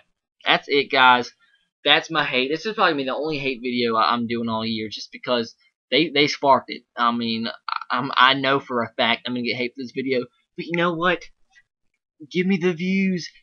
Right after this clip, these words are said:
Give me the money. I make money off my videos. If you wanna hate, go ahead. Go ahead.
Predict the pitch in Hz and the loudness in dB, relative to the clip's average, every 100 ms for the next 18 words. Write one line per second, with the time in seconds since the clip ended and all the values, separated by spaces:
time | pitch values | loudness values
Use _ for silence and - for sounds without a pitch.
0 | _ - 175 185 180 180 185 190 190 143 | _ -6 -2 0 0 0 2 4 2 -2
1 | - - - 190 185 185 175 190 185 175 | -6 -16 0 2 4 2 0 -2 2 2
2 | 165 160 156 165 170 160 156 - - 175 | 2 0 2 0 4 4 4 -2 -10 -4
3 | 190 170 175 190 190 - - - - 151 | -2 0 0 0 -2 -14 -20 -12 -8 -4
4 | 180 180 190 190 165 - _ _ _ - | -2 0 0 2 2 -2 _ _ _ -10
5 | 143 175 190 202 214 196 175 | -6 -2 -2 0 0 -2 -4